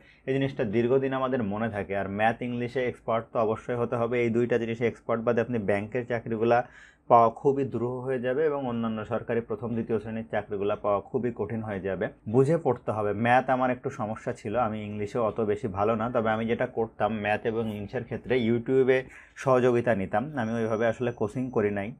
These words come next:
আহ, আমার ইঞ্জিনিয়ারিংয়ের সাবজেক্টের কিছু কোচিং হালকা করছিলাম, বাদবাকিগুলা নিজে YouTube-এ। আজকাল দেখবেন যে খুব ভালো ভালো টিউটোরিয়াল চ্যানেল আছে, যেখান থেকে আপনি ইংলিশ এবং,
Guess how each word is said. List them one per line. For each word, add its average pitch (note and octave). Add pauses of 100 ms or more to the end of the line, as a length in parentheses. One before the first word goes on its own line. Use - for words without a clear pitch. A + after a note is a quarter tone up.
আহ, F#2+
আমার G#2
ইঞ্জিনিয়ারিংয়ের A2+
সাবজেক্টের A2+
কিছু B2
কোচিং A#2
হালকা A2+
করছিলাম, A2+ (440)
বাদবাকিগুলা B2
নিজে A#2
YouTube-এ। C3
আজকাল A#2
দেখবেন A2
যে A#2
খুব A2+
ভালো G#2+
ভালো A2
টিউটোরিয়াল A2
চ্যানেল A2
আছে, A#2
যেখান G#2
থেকে G#2+
আপনি A2
ইংলিশ G#2
এবং, G2+